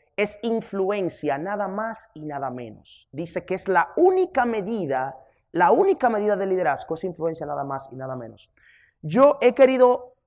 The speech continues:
hacer un pequeño argumento en contra de eso, porque hoy yo creo que ya en el mundo que nosotros vivimos hoy,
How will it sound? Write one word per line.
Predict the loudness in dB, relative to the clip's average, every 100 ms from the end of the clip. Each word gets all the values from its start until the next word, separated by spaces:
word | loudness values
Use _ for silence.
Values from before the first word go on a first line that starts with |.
| -4
hacer | -4 -4 -6 0 2 4 4 4 0 -10 _ _ _ _ _ _
un | -2 0
pequeño | -2 0 0 2
argumento | 0 0 -2 -2 -4
en | -4
contra | -4 0 0
de |
eso, | 0 -4
porque | -6 -6 -6 -4 6
hoy | 8 8 2 0
yo | -2
creo | 0 0 0
que | -2
ya | 0 2
en | 2
el | 0 -2
mundo | -2 0 0 -2
que | -4
nosotros | -4 -6 -6 -6
vivimos | -8 -10 -8 -10 -10 -8
hoy, | -8 -8